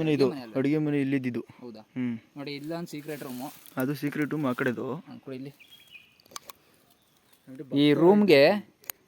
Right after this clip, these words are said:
Speaker 2: ಬಾಗ್ಲು ಅನ್ನೋದೇ ಇರ್ಲಿಲ್ಲ. ಆ ಕಡೆ ಸೈಡಲ್ಲೊಂದು ಕಂಡಿ ಐತೆ, ಅದು ಫುಲ್ ಕಾಡ್ ಬೆಳ್ದ್ಬಿಟ್ಟೈತೆ. ಚಿಕ್ಕದೊಂದು ಎರಡು ಅಡಿ ಸ್ಕ್ವೇರ್ ಇತ್ತು, ಎರಡು ಮೂರು ಅಡಿ. ಅದ್ರೊಳಗಿಂದ ಹತ್ತು ಬರ್ಬೇಕಿತ್ತು. ಇದ್ರೊಳಗೆ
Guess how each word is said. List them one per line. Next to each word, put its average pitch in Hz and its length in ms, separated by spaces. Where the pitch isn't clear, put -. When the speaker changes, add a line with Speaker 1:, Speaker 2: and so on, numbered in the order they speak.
Speaker 2:
ಬಾಗ್ಲು 180 340
ಅನ್ನೋದೇ 175 300
ಇರ್ಲಿಲ್ಲ. 135 260
ಆ 123 40
ಕಡೆ 135 120
ಸೈಡಲ್ಲೊಂದು 175 600
ಕಂಡಿ 160 280
ಐತೆ, 135 160
ಅದು - 120
ಫುಲ್ 139 220
ಕಾಡ್ 135 200
ಬೆಳ್ದ್ಬಿಟ್ಟೈತೆ. 123 500
ಚಿಕ್ಕದೊಂದು 147 600
ಎರಡು 131 220
ಅಡಿ 151 140
ಸ್ಕ್ವೇರ್ 135 380
ಇತ್ತು, - 200
ಎರಡು 127 160
ಮೂರು 123 200
ಅಡಿ. 113 140
ಅದ್ರೊಳಗಿಂದ 156 600
ಹತ್ತು 139 180
ಬರ್ಬೇಕಿತ್ತು. 131 380
ಇದ್ರೊಳಗೆ 131 360